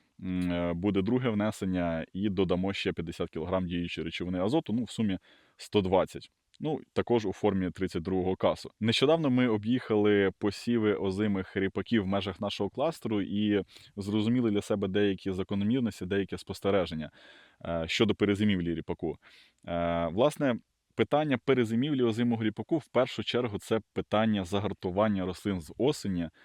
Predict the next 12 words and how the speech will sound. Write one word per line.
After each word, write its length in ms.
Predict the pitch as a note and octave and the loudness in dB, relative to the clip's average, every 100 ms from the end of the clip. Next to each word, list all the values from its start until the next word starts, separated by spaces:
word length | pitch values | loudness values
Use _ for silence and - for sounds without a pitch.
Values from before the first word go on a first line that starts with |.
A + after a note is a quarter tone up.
| - _ - | -20 _ -2
і, 400 | G#2 G#2+ G#2+ G2 F2 _ _ _ _ _ _ _ - | 2 4 4 2 0 _ _ _ _ _ _ _ -8
власне, 680 | F#2 G#2 G#2 G#2 G2 F#2+ F2+ _ _ _ _ _ _ _ - | 2 4 4 2 0 0 -2 _ _ _ _ _ _ _ -2
питання 480 | G#2+ A#2+ A2+ A2+ A2 | 2 6 6 4 2
імунітету 720 | A#2 A2+ A2 G#2+ A#2 G2+ F2+ | 4 4 4 4 4 4 2
рослин 320 | F2 - G2 | -4 -2 -2
з 80 | F2 | 0
осені, 400 | G#2 G#2+ - D#2 D2 | 2 2 0 -10 -6
так? 220 | G2 G#2+ | -4 -4
Тобто 260 | G2 - F#2 | -6 -6 -4
те, 200 | A2 G#2 | 2 2
як 160 | G2 | 2
він 220 | G2 G#2 | 0 -2